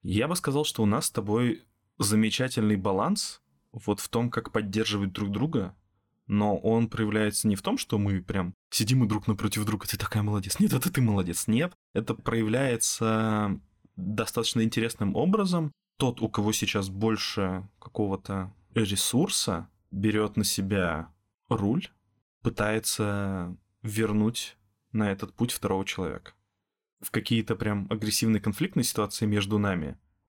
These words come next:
я пытаюсь тебя успокоить. Это не всегда работает в моменте, но настойчивость с моей стороны, в том числе и последовательность, делает свой результат. В какие-то моменты, которые связаны именно с, э, детьми,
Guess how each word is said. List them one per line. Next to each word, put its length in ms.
я 240
пытаюсь 440
тебя 240
успокоить. 680
Это 220
не 120
всегда 320
работает 440
в 60
моменте, 560
но 720
настойчивость 800
с 80
моей 240
стороны, 340
в 80
том 200
числе 260
и 40
последовательность, 1120
делает 380
свой 180
результат. 460
В 80
какие-то 420
моменты, 520
которые 400
связаны 600
именно 640
с, 420
э, 580
детьми, 480